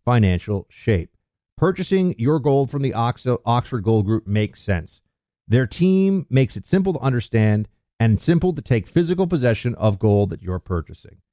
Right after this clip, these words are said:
Since I started investing and speaking of the Oxford Gold Group four years ago, their advice and direction has been proven right repeatedly.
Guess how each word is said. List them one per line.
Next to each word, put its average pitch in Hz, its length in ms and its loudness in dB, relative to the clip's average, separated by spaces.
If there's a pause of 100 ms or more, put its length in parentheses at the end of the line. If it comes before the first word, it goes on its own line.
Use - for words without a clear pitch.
(380)
Since 135 160 2
I 180 100 2
started 170 340 2
investing 135 400 0
and 120 80 -4
speaking 123 320 0
of 110 60 -2
the 107 100 -2
Oxford 110 340 -4
Gold 107 240 2
Group 101 220 -6
four 120 180 0
years 104 240 -2
ago, 98 220 -4
their 104 160 -2
advice 127 360 0
and 131 140 -8
direction 107 400 -6
has 95 140 -4
been 92 120 -8
proven 147 320 -2
right 110 300 0
repeatedly. 90 560 -6